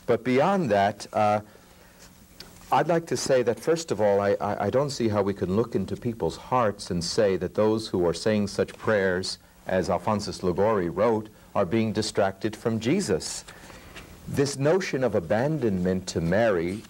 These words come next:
taught by Saint Louis de Montfort in True Devotion to Mary, and, uh, taught in another sort of way by Saint Alphonsus Liguori, has as its goal a deeper union with Christ.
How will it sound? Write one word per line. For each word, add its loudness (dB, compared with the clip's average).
taught 0
by 2
Saint -4
Louis 2
de -4
Montfort -2
in 0
True 0
Devotion 0
to -4
Mary, 0
and, 2
uh, 2
taught 0
in -2
another 0
sort -2
of -2
way 4
by 0
Saint -2
Alphonsus -4
Liguori, 0
has 2
as 2
its -4
goal 2
a 0
deeper -2
union 0
with -2
Christ. -2